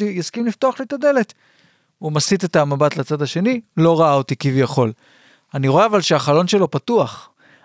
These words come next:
אז אני צועק לו, "יש לך תחנה, למה אתה לא עוצר?" הוא מסתכל עליי ומחייך.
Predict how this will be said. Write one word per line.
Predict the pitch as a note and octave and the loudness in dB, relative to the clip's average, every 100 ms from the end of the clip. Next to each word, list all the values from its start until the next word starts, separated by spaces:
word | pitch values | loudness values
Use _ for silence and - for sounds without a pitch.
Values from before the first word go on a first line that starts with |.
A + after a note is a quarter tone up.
| - | -8
אז | D3+ C3+ | -2 0
אני | C#3 | -2
צועק | - D3+ F#3+ G#3 | 0 2 2 2
לו, | F#3+ F#3 - _ _ | 0 0 -4 _ _
"יש | E3+ F#3 | -4 -2
לך | - | -2
תחנה, | A3 G3+ - F#3+ G3+ F3 | -2 -2 0 2 2 4
למה | F3 F#3+ | 2 0
אתה | G3+ | 0
לא | G3 G3 | 2 2
עוצר?" | F#3 - G3+ E3+ A#2 - _ _ _ _ _ | 0 0 0 0 -4 -14 _ _ _ _ _
הוא | D#3 | -4
מסתכל | D3+ D#3+ D#3 | -2 -2 2
עליי | F3 F#3+ A3 F3 | 2 4 4 2
ומחייך. | B2+ - C#3 C3 | -2 0 0 0